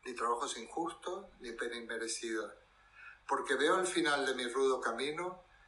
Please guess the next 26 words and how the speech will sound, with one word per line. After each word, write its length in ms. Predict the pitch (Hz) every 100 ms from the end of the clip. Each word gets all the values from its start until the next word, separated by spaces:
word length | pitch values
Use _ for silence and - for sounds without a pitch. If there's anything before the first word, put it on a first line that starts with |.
| _
que 100 | 123
yo 120 | 123 143
fui 160 | 147
el 60 | 135
arquitecto 720 | 131 - 120 160 - - 156
de 120 | 127
mi 120 | 113
propio 400 | 113 117 117 113
destino, 640 | 113 - 107 95 98 90 - _ _ _ _ -
que 80 | 131
si 140 | 123
extraje 460 | 123 - 139 143 147
la 100 | 123
hiel 580 | 120 127 113 - - - _
o 140 | -
la 120 | 113 113
miel 240 | 117 113
de 80 | 113
las 140 | 107
cosas, 480 | - 127 - - - - - - _
fue 180 | - 120
porque 280 | 127 117 113
en 60 | 113
ellas 240 | 117 107
puse 480 | - - - 120 120 - - _
hiel 420 | 123 123 117 -